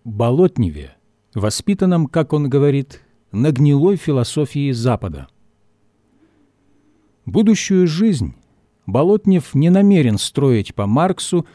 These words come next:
Энгельсу, Миллю, Бюхнеру и Дарвину, но по Евангелию. Он познал, что есть только одна всемирная философия,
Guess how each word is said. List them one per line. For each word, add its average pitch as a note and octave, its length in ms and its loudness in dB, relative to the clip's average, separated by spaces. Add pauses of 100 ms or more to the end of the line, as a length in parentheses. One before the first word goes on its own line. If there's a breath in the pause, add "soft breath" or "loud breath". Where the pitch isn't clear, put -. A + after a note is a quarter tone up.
(220 soft breath)
Энгельсу, D#3+ 720 0 (240 soft breath)
Миллю, E3+ 600 2 (160 soft breath)
Бюхнеру E3+ 760 0 (240)
и D3 80 -2
Дарвину, F#2 600 -2 (440)
но C3+ 460 0 (160)
по D#3+ 80 -2
Евангелию. A2 920 0 (840)
Он C#3 200 0
познал, D#3+ 540 0 (720 soft breath)
что - 220 -4
есть F3+ 540 0
только F#3+ 340 0
одна D#3 500 0
всемирная C3 600 0
философия, G#2+ 760 -6